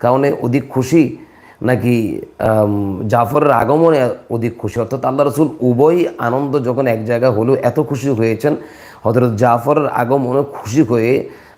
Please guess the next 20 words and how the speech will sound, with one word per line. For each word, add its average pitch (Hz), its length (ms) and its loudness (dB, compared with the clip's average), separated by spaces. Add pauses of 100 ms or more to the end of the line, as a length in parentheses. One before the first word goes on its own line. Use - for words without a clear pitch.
আল্লাহ 120 180 0
রাসূল 120 220 0
এই 117 100 -2
কথাটা 113 300 0
বলেছেন। 113 400 0
সুম্মা 139 340 0
তালাক্কাহু 123 680 0
নবী 117 400 0
সাল্লাল্লাহু 113 640 0
আলাইহি 104 180 -2
সাল্লাম, 131 380 0 (520)
এরপর 135 220 2
আল্লাহ 120 180 2
রাসূল 131 420 0
হযরত 113 300 0
জাফরের 113 460 0
সাথে 113 220 -4
সাক্ষাৎ - 480 -4
করলেন, 120 280 0
ফালতাজামাহু, 123 1040 0